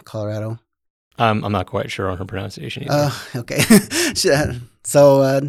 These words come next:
Speaker 1: I, I appreciate that. I appreciate, uh, basically anybody that's not part of the establishment. Um, in today's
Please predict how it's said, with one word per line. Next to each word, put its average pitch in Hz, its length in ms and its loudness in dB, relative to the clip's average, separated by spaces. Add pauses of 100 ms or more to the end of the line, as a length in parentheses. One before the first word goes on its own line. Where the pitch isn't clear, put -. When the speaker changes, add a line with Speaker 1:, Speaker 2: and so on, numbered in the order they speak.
(240)
Speaker 1:
I, - 380 -4
I 127 160 -6
appreciate 123 600 -6
that. 113 180 -6
I 117 60 -6
appreciate, 127 600 -6 (400)
uh, 120 160 -4
basically 123 840 -6 (840)
anybody 131 520 2
that's 117 280 -4
not 123 300 -4
part 117 200 -8
of 107 60 -10
the 107 100 -8
establishment. 107 880 -8 (480)
Um, 113 420 -14 (1160)
in 131 260 0
today's 123 480 -2